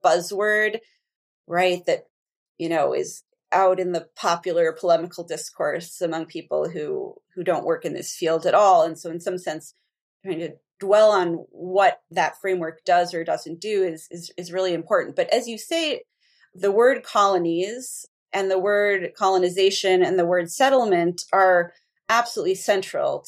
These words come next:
to the self-conception of these early settlers. And even those who,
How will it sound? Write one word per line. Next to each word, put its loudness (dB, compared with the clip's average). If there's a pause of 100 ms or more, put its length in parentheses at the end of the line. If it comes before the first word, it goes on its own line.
to -8
the -6
self-conception -4
of 0 (100)
these -10 (420)
early 0
settlers. -2
And -6
even 2
those 0
who, 0